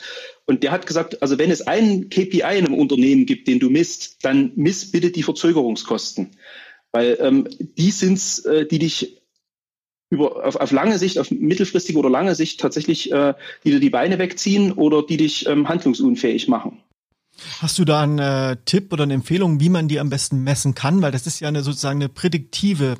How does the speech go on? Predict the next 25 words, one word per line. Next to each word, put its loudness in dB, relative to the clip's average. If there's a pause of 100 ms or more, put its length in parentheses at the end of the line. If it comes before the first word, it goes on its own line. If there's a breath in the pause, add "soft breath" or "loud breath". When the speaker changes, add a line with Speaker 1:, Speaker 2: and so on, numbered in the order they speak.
(160)
Speaker 2:
Messung. -6 (220)
Speaker 1:
Wie 0
du 6
sagst, 0
es 2
ist -2
was, -2
was -4
in -2
die 2
Zukunft -2
ga-, -2
schaut. -2
Ähm, 2
wir, 2 (300)
wir 2
müssen 2
sowas 2
mit 2
Forecasts 0
machen. -2 (680 loud breath)
Und, 2
äh, 4
es -4
gibt, -6